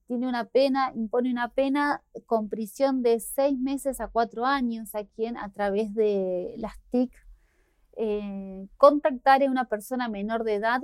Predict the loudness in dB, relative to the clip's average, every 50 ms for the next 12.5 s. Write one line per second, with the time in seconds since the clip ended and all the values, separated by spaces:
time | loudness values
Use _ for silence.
0 | -2 -4 -4 -4 -4 -6 -8 -8 -4 -4 -6 -6 -6 -6 -4 -2 -2 -2 -4 -6
1 | -8 -8 -8 -6 -4 -4 -2 0 0 -2 0 0 -2 -2 0 0 -2 -2 -2 -4
2 | 0 0 0 0 2 -2 -4 -4 -6 -6 -8 -8 -8 -10 -8 -8 -6 -6 -8 -6
3 | -4 -4 0 2 0 0 0 -4 -6 0 0 2 2 0 -6 -6 -6 _ -6 -6
4 | -4 -6 -6 -6 -6 -6 -6 -6 -8 -10 -16 -16 -16 -18 -20 -20 _ _ _ _
5 | -20 -20 _ -20 -20 _ _ _ _ _ _ _ _ _ _ _ _ _ _ _
6 | _ _ _ _ _ _ _ _ 2 2 2 0 -2 -2 -2 -2 -2 -2 0 2
7 | 0 0 0 -2 -6 -6 -6 -6 -6 -8 -6 -6 -6 -4 -4 -4 -4 -4 -4 -6
8 | -6 -4 -2 0 0 0 0 -2 -6 -6 -10 -12 -8 -8 -8 -6 -6 -4 -4 -2
9 | -4 -2 -2 -4 -4 -4 -6 -10 -8 -8 -8 -10 -10 -12 -14 -14 -12 -10 -12 -12
10 | -4 -2 0 2 2 2 2 0 -4 -4 -4 -8 -8 -8 -8 -8 -8 -4 -2 -2
11 | 0 2 0 2 0 0 -4 -4 -10 -12 -8 _ -8 -8 -8 -12 -12 -10 -8 -8
12 | -6 -4 -2 0 0 0 0 -2 -8